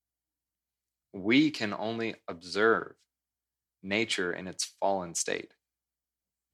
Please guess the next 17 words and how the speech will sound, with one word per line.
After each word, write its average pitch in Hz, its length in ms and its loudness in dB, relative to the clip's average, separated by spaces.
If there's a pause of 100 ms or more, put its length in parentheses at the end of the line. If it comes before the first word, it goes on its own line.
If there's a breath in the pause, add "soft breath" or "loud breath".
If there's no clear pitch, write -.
(280)
We 117 140 2
cannot 120 360 4
observe 101 480 2
nature 98 600 -2
as 95 280 4
God 92 360 0
created 92 500 -2
it. - 180 -20 (2000)
Yes, - 500 4 (160)
nature 98 800 -2 (320)
demonstrates 107 840 2 (100)
God's 92 420 0
power - 560 2 (1200)
and 98 360 -2 (160)
even 98 260 -2
the 90 80 -6
Godhead. 87 580 0